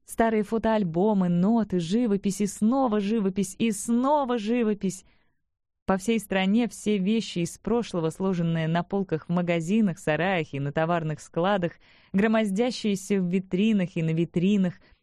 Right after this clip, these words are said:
выплескивающиеся снизу из магазинных подвалов,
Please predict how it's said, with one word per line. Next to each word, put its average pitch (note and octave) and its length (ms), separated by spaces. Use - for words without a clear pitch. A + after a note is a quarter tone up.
выплескивающиеся G#3 1160
снизу F#3+ 540
из F3 120
магазинных F3+ 600
подвалов, D#3+ 720